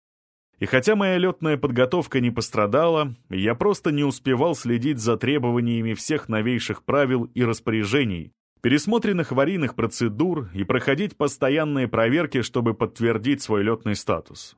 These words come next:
Я это осознал в одно солнечное воскресенье, когда посадил самолет на полосу после полета во Фресно, чтобы поучаствовать в игре в гольф с различными знаменитостями.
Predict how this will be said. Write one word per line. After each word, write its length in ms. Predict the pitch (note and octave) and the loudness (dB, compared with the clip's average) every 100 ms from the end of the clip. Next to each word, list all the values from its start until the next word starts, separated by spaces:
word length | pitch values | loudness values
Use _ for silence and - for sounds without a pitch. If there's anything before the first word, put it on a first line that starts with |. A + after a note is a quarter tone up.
| _ _ _ - | _ _ _ -6
Я 200 | G#2+ C3 D3 | 2 4 4
это 200 | C#3 B2 | 2 0
осознал 560 | A#2 B2+ A2 C#3+ D3 | 2 0 0 0 2
в 80 | A2+ | 2
одно 260 | A#2 C3+ B2+ | 2 0 -2
солнечное 600 | - C#3+ B2 A2+ B2 A#2 | 2 2 2 -2 0 0
воскресенье, 800 | G#2+ B2 A#2+ A#2+ B2+ F#2+ E2 D#2+ | 0 0 0 2 0 0 -6 -8
когда 260 | - G#2 A2 | -4 0 0
посадил 460 | A2 - A#2+ C#3 A#2+ | 0 0 0 0 0
самолет 460 | A#2 A2 B2 A#2+ | 0 2 0 0
на 120 | G#2+ | -2
полосу 520 | G2+ C#3+ C#3 A#2+ - G#2 | 0 0 2 0 -2 -2
после 420 | A#2+ A#2 A#2 G#2 | -2 -2 -2 0
полета 560 | G2+ G#2+ B2 B2 A2 | 0 0 0 0 0
во 160 | G2 G#2+ | 2 0
Фресно, 680 | - B2+ A2+ - E2 D#2 - _ _ - | 0 0 0 -4 -12 -16 -20 _ _ -6
чтобы 320 | - F#3 C3 | 0 2 2
поучаствовать 760 | A2+ A2+ - E3+ - A#2 A2 | 0 0 0 0 0 -2 -2
в 60 | A#2+ | -2
игре 240 | A#2+ A#2 | 2 2
в 100 | F#2+ | 2
гольф 480 | G#2 F3+ D#3+ - - - | 0 0 0 -6 -20 -14
с 140 | - | -4
различными 680 | B2 B2+ B2 D#3 - B2+ B2 | 0 0 0 -2 -2 -2 0
знаменитостями. 960 | G2 A#2+ B2+ C3+ A#2 - - F2 C2+ | 0 0 0 0 -2 -6 -10 -12 -12